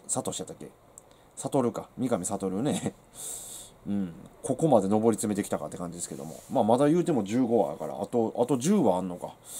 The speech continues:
いやー、まあ、ちょっと楽しみですね。で、次回魔王、なんとか、登場、ピンク髪の。あの、オープニングで戦ってるやつですね。いやー、楽しみですね。はい、えー、ということで、転生したらスライムだった件の十五話でした。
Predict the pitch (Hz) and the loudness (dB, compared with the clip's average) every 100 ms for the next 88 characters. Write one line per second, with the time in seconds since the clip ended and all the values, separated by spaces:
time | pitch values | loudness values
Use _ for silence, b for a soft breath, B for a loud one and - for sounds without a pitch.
0 | B B - 120 110 104 104 - 107 135 | B B -6 0 0 0 -2 0 0 2
1 | 123 110 85 104 87 95 101 127 110 90 | 2 -2 -4 -6 -4 -2 -2 2 2 4
2 | 101 110 92 - - - _ _ - 101 | 4 4 2 -4 -12 -16 _ _ -8 -4
3 | 104 101 90 92 - - - - - 92 | -2 -4 -8 -12 -20 -20 -20 -16 -8 -4
4 | 92 - 107 95 90 78 71 - _ 101 | -4 -4 -4 -2 -4 -4 -10 -16 _ -2
5 | 107 123 127 120 113 107 120 113 110 98 | 2 2 2 0 0 0 0 0 0 -4
6 | - 90 147 170 B B B B B - | -6 -8 -10 -10 B B B B B -2
7 | 101 90 104 90 82 - 92 - - - | -2 0 -2 -4 -8 -8 -10 -12 -20 -20
8 | B B B B - - - 139 135 127 | B B B B -20 -20 4 4 6 2
9 | 123 139 120 117 110 127 110 113 - 98 | 4 4 6 6 4 0 0 -2 -2 -2
10 | - 123 110 95 98 95 98 87 78 - | 0 0 0 -2 -4 -4 -6 -6 -8 -12
11 | 92 123 127 - 98 127 131 - - 104 | -6 -2 -2 -4 0 4 4 2 -8 -4
12 | 101 - 143 | -4 0 0